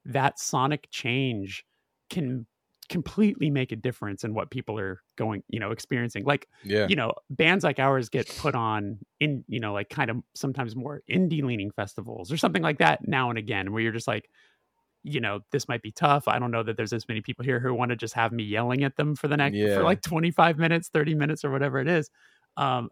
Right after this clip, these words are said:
Speaker 1: but you, you sense that sonic change, you know, like, there's been times where we've been put on festivals in Europe that are, like, just, we're in between death metal bands, and where I'm just like,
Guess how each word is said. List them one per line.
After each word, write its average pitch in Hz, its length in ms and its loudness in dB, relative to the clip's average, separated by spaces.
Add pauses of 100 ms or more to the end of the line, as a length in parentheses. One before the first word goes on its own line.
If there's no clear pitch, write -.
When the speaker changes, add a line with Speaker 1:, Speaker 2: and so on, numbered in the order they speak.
Speaker 1:
but 156 220 2
you, 160 220 -2 (100)
you 156 240 0
sense 170 480 0
that - 280 0
sonic 123 400 -2
change, 123 360 -4
you 135 80 -6
know, 135 100 0
like, 131 180 -2
there's 156 180 2
been 160 140 -2
times 135 280 -2
where 117 80 -2
we've 117 200 -2
been 120 160 0
put 135 160 0
on 110 220 -2 (140)
festivals 127 380 -4
in 107 100 -6
Europe 107 320 2
that 113 100 0
are, 104 80 0
like, 107 220 -2
just, - 240 -6 (100)
we're 123 140 0
in 143 140 0
between 113 360 -4
death 110 220 -2
metal 98 220 -4
bands, 90 520 -8
and 120 120 -4
where 120 80 -2
I'm 117 100 -4
just 110 140 -10
like, 107 240 -4